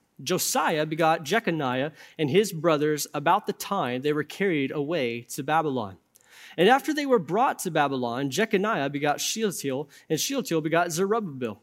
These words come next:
Zerubbabel begot Albiad, and Albiad begot Eliakim.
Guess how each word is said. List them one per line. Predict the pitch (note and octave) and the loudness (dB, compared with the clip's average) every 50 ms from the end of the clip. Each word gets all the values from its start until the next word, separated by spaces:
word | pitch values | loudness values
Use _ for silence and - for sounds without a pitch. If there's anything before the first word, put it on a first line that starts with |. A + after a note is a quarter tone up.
| _ _ D#3 | _ _ -10
Zerubbabel | C3+ C3 D#3+ E3 D#3+ E3 F3+ F#3 E3 G3+ G#3+ A3 | -2 2 4 4 4 2 0 -2 -2 0 0 0
begot | F#3 D#3+ C#3+ D#3 D#3 D#3 D#3+ - | 0 0 2 2 2 2 2 -2
Albiad, | D#3 D3+ D#3+ D3+ C#3 D3+ D#3 E3+ G#3 B3 B3 | -6 -6 -6 -4 -4 -2 0 0 0 -2 -4
and | - D3+ D3 - - | -6 -10 -10 -4 0
Albiad | D3+ D#3 E3+ E3 F3+ F3+ G3+ A3+ G#3 | 2 2 2 2 0 0 0 0 -2
begot | E3 D3+ D#3+ E3+ F#3+ F#3+ - - _ _ _ - | -2 0 0 0 0 -2 -6 -12 _ _ _ -4
Eliakim. | - F#3 G#3+ A#3+ C4 G3+ - - C#3+ - | -2 0 2 2 2 0 -2 -4 -6 -8